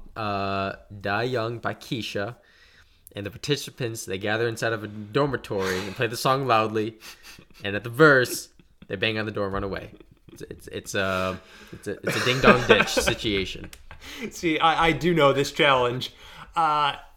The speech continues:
Speaker 2: is a real thing. I did not <laughs> realize the song was a part of it. I just,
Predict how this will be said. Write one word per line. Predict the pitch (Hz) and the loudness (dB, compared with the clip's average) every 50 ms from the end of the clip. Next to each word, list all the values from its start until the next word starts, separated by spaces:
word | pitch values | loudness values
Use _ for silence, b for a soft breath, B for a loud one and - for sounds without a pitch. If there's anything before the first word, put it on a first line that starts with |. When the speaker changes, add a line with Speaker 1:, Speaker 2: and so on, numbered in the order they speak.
| _ _ _ _ - - - - - - | _ _ _ _ -20 -20 -20 -20 -6 0
Speaker 2:
is | - 175 139 | 2 2 4
a | 160 151 | 4 4
real | 143 147 143 135 | 4 4 4 4
thing. | - - 180 147 135 131 - 139 | 4 2 2 2 0 0 2 2
I | 160 165 | 4 4
did | 156 160 160 | 4 4 4
not | 165 156 151 165 170 | 4 6 6 8 8
<laughs> | |
realize | 175 165 135 120 170 160 131 - | 8 6 6 4 2 2 0 0
the | - 147 | -4 -4
song | - - 180 160 165 147 | 0 4 4 4 4 4
was | 143 135 | 2 -2
a | 160 | -2
part | - - 160 160 165 | 0 0 0 0 0
of | 135 113 | -2 -2
it. | 110 107 - 131 | -6 -6 -4 -2
I | 135 151 | 0 0
just, | 170 175 - - | 0 0 -2 -6